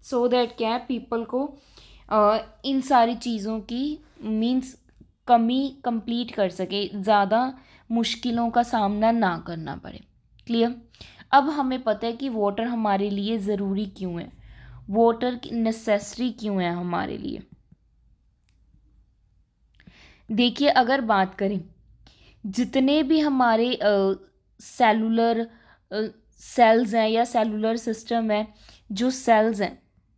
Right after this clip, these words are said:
इनके अंदर क्या प्रेजेंट होता है? वाटर।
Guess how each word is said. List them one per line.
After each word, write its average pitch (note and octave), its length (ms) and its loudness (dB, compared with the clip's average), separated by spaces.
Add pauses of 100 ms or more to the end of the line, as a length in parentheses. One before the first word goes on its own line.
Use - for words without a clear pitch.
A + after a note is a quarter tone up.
(2250)
इनके C4+ 320 4
अंदर A#3+ 400 0
क्या A3+ 200 4
प्रेजेंट A3 440 2
होता G3+ 200 -4
है? G#3 60 -2
वाटर। F#3 500 -10